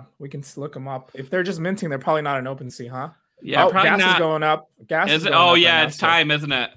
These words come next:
Speaker 2: It's, it's
Speaker 1: Oh,
Speaker 2: Omnimorph's
Speaker 1: yeah.
Speaker 2: time, isn't it?
Speaker 1: Oh, yeah, and Art Blocks is minting right now, too, I think.
Speaker 2: Oh, wow. So we got big projects.
Speaker 1: A lot of action going on.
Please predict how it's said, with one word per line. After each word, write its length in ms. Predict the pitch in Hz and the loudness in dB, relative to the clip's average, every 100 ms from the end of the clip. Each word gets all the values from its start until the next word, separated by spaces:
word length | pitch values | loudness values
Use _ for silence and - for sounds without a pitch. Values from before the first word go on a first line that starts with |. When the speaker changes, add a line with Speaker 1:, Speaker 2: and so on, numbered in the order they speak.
| - | -14
Speaker 2:
It's, 220 | 151 - - 98 | -14 -14 -16 -12
it's 140 | 147 | -6
Speaker 1:
Oh, 60 | 143 | -2
Speaker 2:
Omnimorph's 560 | 147 170 139 127 110 | 0 0 -2 -6 -6
Speaker 1:
yeah. 80 | 139 | -4
Speaker 2:
time, 160 | 127 127 | -4 -4
isn't 200 | 127 127 | -8 -10
it? 160 | 117 - _ _ _ _ _ _ - | -10 -12 _ _ _ _ _ _ -8
Speaker 1:
Oh, 120 | 147 | -4
yeah, 100 | 135 | -4
and 100 | 165 | -2
Art 200 | 180 208 | 0 0
Blocks 320 | 180 135 - | 0 -2 -6
is 60 | 135 | -12
minting 280 | 135 143 | -12 -10
right 140 | 123 120 | -10 -10
now, 160 | 117 | -12
too, 260 | 123 135 110 | -12 -12 -12
I 60 | 113 | -12
think. 360 | 117 113 _ _ _ _ | -16 -20 _ _ _ _
Speaker 2:
Oh, 120 | 127 123 | 2 4
wow. 320 | 120 120 110 | 4 2 0
So 180 | - 120 | -4 -6
we 80 | |
got 320 | 120 117 104 131 | -4 -4 -6 -6
big 220 | 127 120 | -6 -6
projects. 580 | 117 110 113 110 - - _ - | -10 -10 -12 -14 -18 -20 _ -12
Speaker 1:
A 40 | |
lot 160 | 127 151 | -4 0
of 40 | |
action 400 | 147 156 - 143 | 2 0 -2 -10
going 220 | 131 135 135 | -8 -8 -6
on. 300 | 135 123 | -6 -8